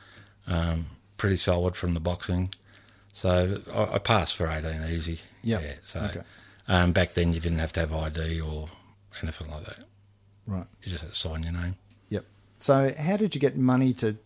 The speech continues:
Speaker 2: to ga-, to gamble?
Speaker 1: Um, I used to sell pies at the footy, used to sell, um, papers at the corner, um, any odd jobs, ice creams at, uh, Moomba.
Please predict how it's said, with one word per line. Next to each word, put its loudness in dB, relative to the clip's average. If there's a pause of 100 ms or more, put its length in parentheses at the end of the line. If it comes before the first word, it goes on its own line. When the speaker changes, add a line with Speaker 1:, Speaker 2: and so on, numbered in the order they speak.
(200)
Speaker 2:
to -6
ga-, -2
to -4
gamble? 2 (500)
Speaker 1:
Um, 4
I 2
used 2
to -2
sell 4
pies 2
at -4
the -6
footy, 2 (160)
used -4
to -6
sell, 2
um, 2
papers 0 (360)
at -2
the -2
corner, 2 (640)
um, 0 (480)
any 4
odd 6
jobs, 2 (160)
ice 6
creams 4
at, 0 (220)
uh, 0
Moomba. 4